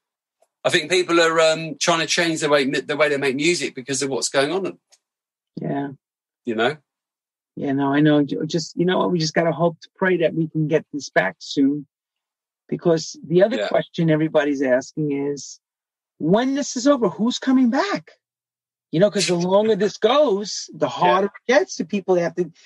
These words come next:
Speaker 2: you know, I'm, I'm reading every day, and I know you see it too. People writing, musicians are leaving the field. There's
Speaker 1: Yeah.
Speaker 2: a lot of different parts of our industry that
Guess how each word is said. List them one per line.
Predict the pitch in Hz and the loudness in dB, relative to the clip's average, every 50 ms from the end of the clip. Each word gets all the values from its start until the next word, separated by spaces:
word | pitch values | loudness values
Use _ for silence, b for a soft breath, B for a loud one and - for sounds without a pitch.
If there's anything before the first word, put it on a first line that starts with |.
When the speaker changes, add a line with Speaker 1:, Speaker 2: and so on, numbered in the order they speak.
| b b b b b | b b b b b
Speaker 2:
you | - 269 | 0 2
know, | 254 202 | 2 2
I'm, | 190 196 208 - | 0 -2 -2 -2
I'm | - 175 180 175 180 | 0 0 2 2 2
reading | 196 208 202 220 214 220 | 2 2 2 2 2 2
every | 220 208 214 254 | 2 0 0 -2
day, | 220 233 302 381 440 427 294 165 127 _ - | 2 2 2 2 2 0 0 -2 -4 _ -6
and | 151 160 | -2 -2
I | 165 | 0
know | 175 185 | 2 2
you | 190 190 208 | 2 2 0
see | - - - 247 262 | -2 -2 -4 -4 -4
it | 247 - | -4 -2
too. | - 311 294 | -2 0 2
People | 214 214 170 190 180 | 2 2 2 2 2
writing, | 175 196 190 180 180 165 | 2 0 0 0 -2 -4
musicians | 151 147 135 123 160 160 - - 175 156 165 | -4 -4 -2 -2 -2 -2 -2 -4 -6 -6 -2
are | 156 | 0
leaving | 165 170 170 160 165 165 165 | 0 0 0 0 -4 -6 -6
the | 160 | -6
field. | - - 170 165 170 170 170 165 170 160 165 _ _ _ _ _ _ _ _ _ _ _ _ _ - | -6 -2 -2 0 0 2 2 0 0 -2 -4 _ _ _ _ _ _ _ _ _ _ _ _ _ -4
There's | 135 135 143 | -2 -2 -2
Speaker 1:
Yeah. | 131 135 | -2 -2
Speaker 2:
a | 143 147 | 0 0
lot | 190 208 | 0 0
of | 220 196 | -2 -2
different | 208 220 - - 202 180 156 | -4 -6 -6 -6 -10 -10 -4
parts | - - 196 196 202 202 - | 0 2 2 2 0 -2 -4
of | 196 165 160 | -4 -2 0
our | 170 170 165 | 0 0 0
industry | - 175 190 208 220 214 170 - - 175 165 160 | 0 -2 -2 0 -2 -2 -4 -4 -4 -4 -4 -2
that | 156 - 220 247 | -4 -6 -8 -8